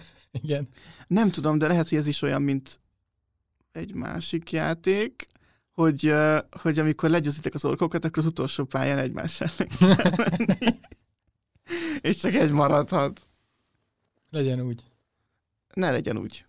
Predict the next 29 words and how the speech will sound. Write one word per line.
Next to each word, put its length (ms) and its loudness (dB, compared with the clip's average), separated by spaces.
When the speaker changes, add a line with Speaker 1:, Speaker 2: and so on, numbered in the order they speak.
Speaker 1:
Ne 120 -4
legyen 220 -2
Speaker 2:
Egy 120 0
Speaker 1:
úgy. 60 -6
Speaker 2:
készfogással, 1000 -2
ö, 400 -8
búcsúzunk 640 -4
el, 220 0
és, 440 -6
ö, 200 0
és 240 -10
békésen 760 -2
az 140 -6
orkokat 320 -2
legyőzve 480 -2
éljünk 280 -2
egy 120 -4
szebb, 400 -4
jobb 220 0
világban, 680 -2
ahol 480 0
a 140 -6
sárkány 600 -4
császár 420 -4
uralkodik 440 -2
felettünk 520 6
Speaker 1:
<laughs> 40 4
Speaker 2:
jósága-, 480 2
jóságában. 920 -2